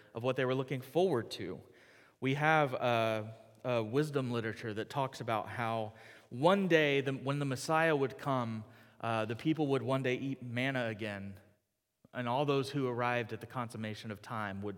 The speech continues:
would eat this manna. And contrary to this, Jesus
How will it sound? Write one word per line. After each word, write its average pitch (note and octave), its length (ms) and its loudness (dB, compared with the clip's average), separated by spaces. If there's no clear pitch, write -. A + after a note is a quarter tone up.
would G#2+ 140 -8
eat A#2 160 -8
this G2+ 180 -12
manna. F#2+ 380 -10
And B2 140 -8
contrary F3 500 6
to A2+ 80 -2
this, G2+ 300 -6
Jesus C#3+ 600 -2